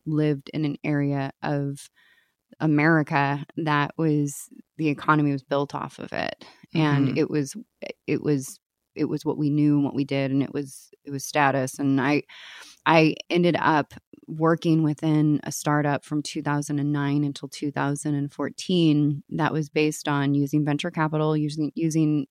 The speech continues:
Speaker 1: outside investor funds in order to incubate and grow a more progressive model of primary healthcare. And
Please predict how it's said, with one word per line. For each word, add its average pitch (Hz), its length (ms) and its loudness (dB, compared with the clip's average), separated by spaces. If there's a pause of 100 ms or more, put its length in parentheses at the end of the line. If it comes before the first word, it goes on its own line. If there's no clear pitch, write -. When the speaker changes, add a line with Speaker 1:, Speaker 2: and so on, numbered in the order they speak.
(300)
Speaker 1:
outside 156 360 0
investor 156 360 -2
funds 139 480 0 (520)
in 156 260 0
order 151 440 2
to 143 640 0 (240)
incubate 147 560 -2
and 156 160 0
grow 139 580 0 (480)
a 147 560 2 (1800)
more 190 200 6
progressive 147 540 0
model 139 440 0
of - 140 -12
primary 139 400 -2
healthcare. - 640 -8 (340)
And 139 460 2